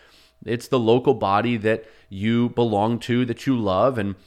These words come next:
the Lord will work there, and that's what he's primarily building. And then you have to think of the big C, which is the, the overall global body of Christ. The Lord sees us all as one.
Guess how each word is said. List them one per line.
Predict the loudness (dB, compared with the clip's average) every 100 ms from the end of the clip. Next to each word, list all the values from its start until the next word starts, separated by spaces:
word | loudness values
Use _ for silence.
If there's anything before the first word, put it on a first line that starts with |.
| _
the | -2
Lord | 2 0 0
will | 0
work | 0 -2 -4
there, | -2 0
and | 0 -2
that's | -4 -4
what | -4 -4
he's | -8
primarily | -8 -4 -4 -4 -4
building. | 0 0 2 0
And | -2 -4
then | -4
you |
have | -4 -4
to | -8
think | -6 -6 -4
of | -4 -6 -10 -12
the | -8
big | -4 -4 -6
C, | -6 -6
which | -6 -8
is | -6
the, | -6 -6 -8 -6
the | -4
overall | -2 -2 0 0 -2
global | -2 0 0 0 -2
body | -2 -2 -4
of | -8 -4
Christ. | -2 -2 -2 -12 _ -20 -20 -20 _ _
The | -4
Lord | 2 4 4
sees | 2 -2 0
us | -2 -2
all | -2 0
as | -2 -6
one. | -8 -8 -8 -12